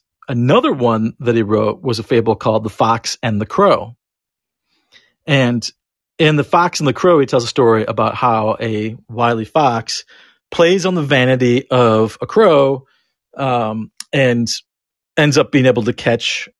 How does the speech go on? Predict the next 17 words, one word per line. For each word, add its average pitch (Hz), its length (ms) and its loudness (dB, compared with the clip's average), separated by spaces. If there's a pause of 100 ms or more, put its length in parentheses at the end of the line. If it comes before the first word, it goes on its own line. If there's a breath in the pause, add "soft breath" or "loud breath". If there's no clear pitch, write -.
(180)
the 131 80 -2
crow. 113 560 0 (500 soft breath)
Uh, 120 180 -2
but 113 100 0
the - 60 -6
crow 156 280 4
then 123 180 -2
plays 123 280 2
on 120 60 0
the 117 80 2
vanity 117 320 2
of 104 80 0
the 110 60 -8
fox 170 400 0
and 117 140 -6
gets 110 280 -6
loose - 420 -18